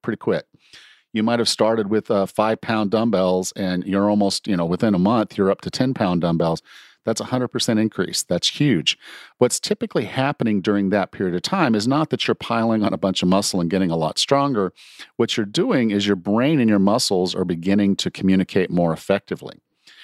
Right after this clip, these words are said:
So your, your brain is trying to fire off enough muscle fibers to do the movement that you're asking it to do. And as you go to do that movement, you get more efficient.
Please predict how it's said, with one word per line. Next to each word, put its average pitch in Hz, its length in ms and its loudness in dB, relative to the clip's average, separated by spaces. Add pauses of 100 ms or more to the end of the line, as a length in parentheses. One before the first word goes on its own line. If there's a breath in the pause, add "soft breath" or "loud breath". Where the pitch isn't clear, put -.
(200 loud breath)
So 110 140 2
your, 101 300 0
your 101 160 0
brain 123 500 0
is 110 160 0
trying 117 380 0
to 98 60 -2
fire 101 440 2
off 92 220 -2
enough 92 340 -2
muscle 113 360 -2
fibers 85 580 -2
to - 120 -8
do 101 280 -2
the 123 80 -2
movement 98 500 0
that - 180 -2
you're - 200 2
asking 90 480 -4
it - 160 -8
to - 100 -10
do. 101 400 2 (720 loud breath)
And 101 160 0
as 101 160 0
you 101 80 0
go 104 160 2
to 98 80 -4
do 98 140 -2
that 90 200 0
movement, 120 480 0 (460 soft breath)
you 104 80 0
get 113 180 0
more 104 140 2
efficient. 90 560 -2